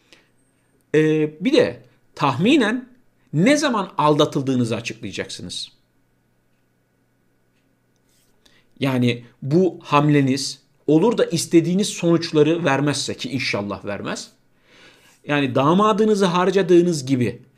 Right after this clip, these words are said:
harcamayı düşündüğünüz başka isimler var mı? Ve son soru sevgili izleyenler. Kan dökülmesi üzerinden siyasi sonuç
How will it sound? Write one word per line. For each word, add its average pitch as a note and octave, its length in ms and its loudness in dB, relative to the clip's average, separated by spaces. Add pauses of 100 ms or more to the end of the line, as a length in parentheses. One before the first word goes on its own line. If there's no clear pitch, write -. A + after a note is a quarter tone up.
harcamayı G3+ 580 4
düşündüğünüz F#3+ 600 -4
başka E3 300 0
isimler D#3+ 460 -2
var G#2 220 -6
mı? F2+ 160 -14 (3000)
Ve A#3 340 0
son G3+ 280 0
soru A2 460 -4
sevgili G#2 420 -4
izleyenler. G2 640 -10 (1300)
Kan D4+ 380 0
dökülmesi G#3+ 580 0
üzerinden A#2+ 760 -4 (360)
siyasi A3+ 720 0
sonuç - 580 0